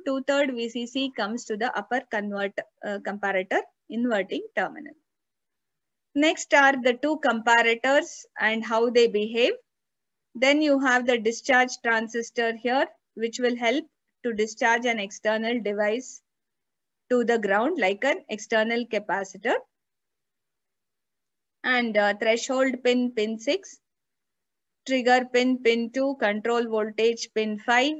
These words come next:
output pin, pin three. And, uh, you see the output goes through a power amplifier plus inverter here. And the reset pin, pin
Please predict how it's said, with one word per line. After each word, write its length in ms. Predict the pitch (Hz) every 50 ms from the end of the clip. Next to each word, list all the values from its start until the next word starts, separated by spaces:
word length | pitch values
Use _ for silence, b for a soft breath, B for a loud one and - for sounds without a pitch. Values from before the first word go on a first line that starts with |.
| 285 - - -
output 600 | - 214 220 226 220 - 269 262 247 262 _ -
pin, 320 | 226 233 254 320 359 - _ _ _ _ _ _ _ _ _ _ _ _ _
pin 240 | - 220 220 226 214
three. 300 | 214 233 262 330 480 - - _ _ _ _ _ _ _ _ -
And, 380 | 247 262 269 269 262 254 220 226
uh, 200 | 220 220 208 208
you 260 | 220 226 254 277 285
see 320 | 277 - - 311 320 339 285
the 220 | 247 240 - -
output 520 | 196 226 233 247 247 - 311 311 285 262
goes 300 | 220 214 226 233 254 262
through 260 | - _ 254 247 254 247
a 140 | 240 233 233
power 320 | - 214 214 220 233 240
amplifier 880 | 240 233 233 233 226 240 226 240 240 - 247 226 226 220 226 240 254 269 269 - _
plus 440 | 220 214 214 233 262 - - - _ _ _ -
inverter 680 | 208 220 220 214 214 214 208 202 196 - 226 262 403 - - _ _ _ _ _ _ -
here. 180 | 185 185 - - _ _ _ _ _ _ _ _ _ _ _ _ _ _ _ _ _ _ _ _ _ _ _ _ _ _ _ _ _ _ _ _
And 240 | - 269 277 269 262
the 80 | 247 240
reset 580 | 233 254 262 277 269 - 277 285 - - -
pin, 280 | _ 247 247 254 254 247
pin 260 | - 226 226 226 226